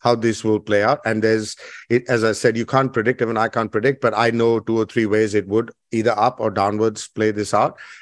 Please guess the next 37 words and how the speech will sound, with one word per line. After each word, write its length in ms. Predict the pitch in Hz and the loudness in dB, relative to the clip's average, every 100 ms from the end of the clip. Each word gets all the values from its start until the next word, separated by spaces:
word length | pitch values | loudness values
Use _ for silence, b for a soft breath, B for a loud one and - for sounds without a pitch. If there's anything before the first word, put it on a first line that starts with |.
| B | B
And 400 | 113 110 113 117 - | -2 0 -2 -6 -2
most 260 | 123 123 | 0 0
of 60 | 120 | 0
my 100 | 113 | -2
clients 380 | 113 110 107 113 | 0 0 0 -2
know 80 | 107 | 0
what 220 | 104 104 | 0 -2
to 60 | |
look 200 | 104 104 | -4 -4
for 180 | - 107 | -2 -2
and 100 | 101 | -2
stuff 280 | - 95 - | -4 -6 -4
like 100 | 92 | -4
that. 140 | 98 | -4
And 120 | 101 101 | -4 -2
those 180 | 104 | -4
are 60 | 104 | -4
the 80 | 95 | -4
conversations 640 | 98 101 101 104 95 101 | -4 -4 -2 -4 -4 -8
they 100 | 95 | -6
have 180 | 101 104 | -2 -2
with 180 | 110 117 | -2 -2
me. 200 | 117 107 B B B B B _ | -4 -4 B B B B B _
But 160 | - 131 | 0 2
the 60 | 131 | 4
simple 340 | 151 143 151 | 4 4 2
thing 220 | 135 135 | 2 2
is, 100 | 131 | 2
as 160 | 117 110 | 0 0
we 140 | 107 | -2
said, 580 | 95 - 147 160 117 90 - _ - | -4 0 2 4 2 -2 -10 _ -2
this 220 | 123 - | -2 0
is 80 | 123 | -2
exactly 480 | 95 92 101 90 98 | -2 -2 -2 -2 -4
the 140 | 92 | -4
plan. 420 | - 120 131 92 - | 0 2 2 -2 -4
It, 160 | 101 | -6